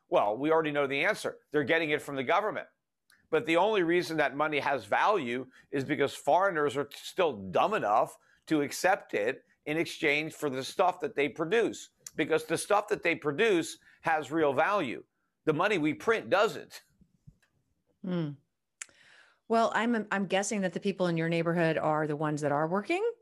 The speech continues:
Speaker 2: Uh, I'm guessing those are higher end homes.
Speaker 1: They, yeah, they are. It's a high end neighborhood, and, and basically all the offers are for all cash. You know,
Speaker 2: Wow.
Speaker 1: it's like, "I'll, I'll,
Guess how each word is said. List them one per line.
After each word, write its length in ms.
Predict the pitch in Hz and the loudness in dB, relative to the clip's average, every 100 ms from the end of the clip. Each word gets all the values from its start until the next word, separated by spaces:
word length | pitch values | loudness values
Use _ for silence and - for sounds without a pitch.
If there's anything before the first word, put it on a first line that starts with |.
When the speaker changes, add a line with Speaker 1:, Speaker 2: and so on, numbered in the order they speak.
| - | -2
Speaker 2:
Uh, 240 | 170 147 - | 0 0 -2
I'm 160 | 170 175 | -2 0
guessing 260 | 175 180 | 0 2
those 180 | 175 170 | 2 4
are 100 | 180 | 2
higher 260 | 170 170 185 | 2 2 2
end 160 | 190 | 2
homes. 480 | 220 214 226 247 - _ - - _ _ - | 0 0 0 -4 -8 _ -20 -20 _ _ -4
Speaker 1:
They, 280 | 151 170 175 | 0 0 0
yeah, 280 | 208 190 151 | 2 2 4
they 120 | 175 | 4
are. 160 | 156 | 4
It's 120 | 143 165 | 2 2
a 60 | |
high 200 | 156 175 | 2 2
end 100 | 156 | 0
neighborhood, 360 | 160 170 156 117 | 0 2 0 0
and, 200 | 139 143 | -2 -2
and 120 | 156 | -2
basically 420 | 131 160 180 160 143 | 0 0 0 0 4
all 300 | 143 160 170 | 4 4 2
the 120 | 156 | 2
offers 440 | 127 160 156 127 | 2 2 0 -4
are 120 | 127 123 | -4 -4
for 220 | 123 127 | -4 0
all 220 | 143 139 | 2 2
cash. 440 | - 165 151 62 - - _ _ _ _ _ - | 2 -2 -2 -4 -14 -20 _ _ _ _ _ -4
You 40 | |
know, 60 | 156 123 | 0 0
Speaker 2:
Wow. 40 | |
Speaker 1:
it's 120 | - | 2
like, 160 | 143 127 | 0 2
"I'll, 140 | 143 - | 0 0
I'll, 220 | 151 131 | 0 0